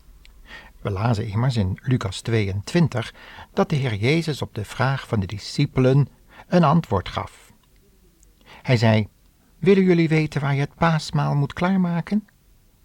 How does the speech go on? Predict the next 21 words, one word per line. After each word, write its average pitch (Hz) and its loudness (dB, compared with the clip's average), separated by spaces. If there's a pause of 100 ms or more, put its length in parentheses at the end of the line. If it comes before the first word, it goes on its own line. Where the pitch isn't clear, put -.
(280)
Kijk 202 2
dan 147 0
naar 95 2
een 95 0
man 135 0 (320)
die 110 2
een 90 -4
kruik 117 0
water 101 -2
draagt. 95 -6 (340)
Volg - 0
hem 151 0 (520)
en 147 4
ga 123 0
datzelfde 160 0
huis 113 -2
binnen 101 2 (380)
als 98 -4
hij." 107 -4 (1160)
Eigenaardig. 90 -4 (420)
Normaal 107 -2